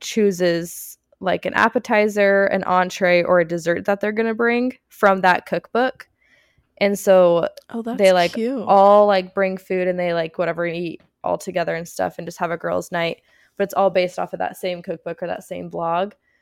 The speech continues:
Speaker 1: And it just gives all of them, like, new ideas and things that, like, "Oh, like, I wanna make this more. I wanna use this cookbook more," and stuff. And I just thought it was really cute 'cause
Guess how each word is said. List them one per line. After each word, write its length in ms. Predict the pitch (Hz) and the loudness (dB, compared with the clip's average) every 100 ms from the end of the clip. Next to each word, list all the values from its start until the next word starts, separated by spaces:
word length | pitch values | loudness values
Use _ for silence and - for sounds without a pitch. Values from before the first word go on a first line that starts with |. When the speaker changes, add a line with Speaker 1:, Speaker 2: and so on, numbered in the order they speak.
| _ _ _ _ _ | _ _ _ _ _
Speaker 1:
And 680 | 214 196 180 175 180 180 - _ _ _ | -6 -4 -4 -6 -10 -14 -20 _ _ _
it 120 | 202 202 | -6 -4
just 180 | 214 - | -6 -2
gives 220 | 180 170 | 0 2
all 160 | 170 | 0
of 40 | 165 | 0
them, 140 | 165 | -4
like, 220 | 165 160 | -6 -8
new 180 | 180 175 | -6 -4
ideas 480 | 170 165 165 160 165 | -2 -4 -4 -6 -6
and 120 | 170 | -10
things 240 | 170 175 170 | -8 -8 -6
that, 80 | - | -6
like, 220 | 190 - | -6 -6
"Oh, 140 | 214 220 | -2 0
like, 180 | 202 196 | 0 0
I 120 | 190 | -2
wanna 200 | 190 185 | -2 -2
make 240 | 185 175 | -4 -6
this 180 | 185 - | -8 -8
more. 240 | 175 170 - | -8 -6 -2
I 100 | 180 | -2
wanna 140 | 175 | -4
use 120 | 170 | -6
this 120 | 165 | -12
cookbook 420 | - 170 - 180 - | -12 -12 -8 -10 -8
more," 160 | 170 | -8
and 80 | 175 | -8
stuff. 140 | - | -8
And 80 | - | -2
I 40 | 190 | 0
just 80 | 208 | 2
thought 80 | 202 | 0
it 20 | |
was 140 | 190 | 0
really 180 | 175 175 | -4 -6
cute 240 | - 170 | -6 -10
'cause 380 | - 175 160 - | -6 -6 -6 -18